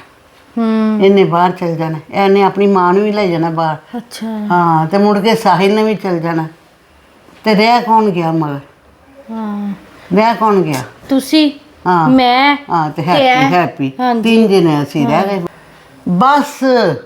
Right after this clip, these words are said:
Speaker 2: ਇਹ ਸਾਰੀ ਜਾਇਦਾਦ ਤੇਰੇ ਤੇ ਹੈਪੀ ਦੇ ਨਾਂ ਹੀ ਹੋਣੀ ਹੈ।
Speaker 1: ਹੈਂ?
Speaker 2: ਹਾਂ, ਤੇ ਮੈਨੂੰ ਕੀ ਪੁੱਤ ਚਾਹੀਦਾ? ਮੇਰੀ ਸੇਵਾ ਤਾਂ ਤੁਸੀਂ ਅੱਗੇ ਵੀ ਕਰਦੇ ਪਏ ਹੋ,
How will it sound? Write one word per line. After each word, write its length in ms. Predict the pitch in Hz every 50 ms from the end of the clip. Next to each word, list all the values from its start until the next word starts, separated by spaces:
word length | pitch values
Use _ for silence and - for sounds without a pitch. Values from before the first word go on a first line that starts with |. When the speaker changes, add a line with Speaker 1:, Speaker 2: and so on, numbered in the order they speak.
| - - _ _ _ _ _ _ _ _ _ _ _ _ _ -
Speaker 2:
ਇਹ 100 | 247 247
ਸਾਰੀ 500 | - - 220 214 214 220 214 226 233 226
ਜਾਇਦਾਦ 440 | 175 170 208 208 208 196 226 254 247
ਤੇਰੇ 340 | - 240 220 220 226 247
ਤੇ 140 | 240 247 247
ਹੈਪੀ 340 | 226 233 226 - - 185 180
ਦੇ 140 | 175 202 208
ਨਾਂ 200 | 208 202 196 190
ਹੀ 140 | 196 196 190
ਹੋਣੀ 300 | 180 151 135 139 139 139
ਹੈ। 140 | 127 113 - - _ _ _ _ - -
Speaker 1:
ਹੈਂ? 300 | 214 220 226 240 262 330 415 508 571 571 571 - -
Speaker 2:
ਹਾਂ, 360 | 190 185 175 160 147 139 139 135 - - - - -
ਤੇ 80 | 247 254
ਮੈਨੂੰ 340 | 262 277 285 285 277 294
ਕੀ 80 | 254 294
ਪੁੱਤ 240 | 233 247 247 - 302
ਚਾਹੀਦਾ? 500 | 277 - - 269 262 254 233 220 226 208 180 - - - - _ - 220
ਮੇਰੀ 300 | 247 254 262 262 269 226
ਸੇਵਾ 240 | - 247 240 233 226
ਤਾਂ 120 | 220 220
ਤੁਸੀਂ 280 | 190 208 196 - 202 202
ਅੱਗੇ 240 | 185 180 180 254
ਵੀ 100 | 262 262
ਕਰਦੇ 380 | 233 196 220 202 180 170 208 202
ਪਏ 140 | 185 190 185
ਹੋ, 60 | 180